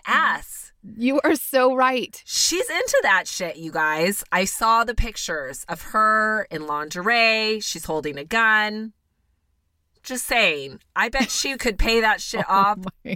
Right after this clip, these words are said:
Speaker 2: God.
Speaker 1: quick.
Speaker 2: You are so right. Everybody was saying a book deal, but I think OnlyFans will make it
Speaker 1: Oh, I think it's
Speaker 2: Much
Speaker 1: better.
Speaker 2: quicker and
Speaker 1: Much
Speaker 2: easier.
Speaker 1: quicker. Also,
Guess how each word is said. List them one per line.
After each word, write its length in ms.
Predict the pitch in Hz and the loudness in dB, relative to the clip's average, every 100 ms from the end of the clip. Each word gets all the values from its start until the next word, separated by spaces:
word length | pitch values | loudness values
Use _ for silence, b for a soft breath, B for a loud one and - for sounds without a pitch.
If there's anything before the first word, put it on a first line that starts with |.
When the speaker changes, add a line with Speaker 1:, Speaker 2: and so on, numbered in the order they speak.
| - | -8
Speaker 2:
God. 440 | - - - - 185 | -4 -4 -4 -6 -2
Speaker 1:
quick. 320 | - 214 - B 523 508 B | 0 0 -4 B -12 -14 B
Speaker 2:
You 300 | 254 294 349 | 0 2 2
are 160 | 294 311 | 0 -2
so 460 | - - 247 240 | -2 2 4 4
right. 360 | 220 214 202 - _ B B | 4 2 0 -4 _ B B
Everybody 380 | 233 302 311 262 | -8 -4 -2 2
was 160 | 233 208 | 2 2
saying 260 | 233 208 | 0 0
a 60 | 170 | 0
book 240 | 190 190 | 0 0
deal, 240 | - 180 180 | 2 2 2
but 140 | 170 | 0
I 160 | - 214 | 0 -2
think 220 | 240 226 - | -4 -6 -4
OnlyFans 720 | 190 196 202 208 202 214 214 | -4 -2 -2 0 2 2 2
will 100 | 190 | 2
make 300 | 175 170 - | 2 0 2
it 200 | 165 - _ _ - | 0 -2 _ _ 2
Speaker 1:
Oh, 260 | 233 190 | 4 4
I 140 | 170 185 | 0 -4
think 220 | 240 226 | -2 2
it's 40 | |
Speaker 2:
Much 240 | 233 208 - | 2 0 0
Speaker 1:
better. 240 | 226 196 | 0 0
Speaker 2:
quicker 260 | 165 170 180 | -4 -6 -8
and 180 | 180 175 - | -10 -10 -2
Speaker 1:
Much 160 | 175 233 | 0 2
Speaker 2:
easier. 140 | 170 | 0
Speaker 1:
quicker. 400 | 165 165 143 120 B B B B - | 0 0 0 -4 B B B B 0
Also, 720 | 254 349 - 247 220 220 | 0 2 0 2 4 2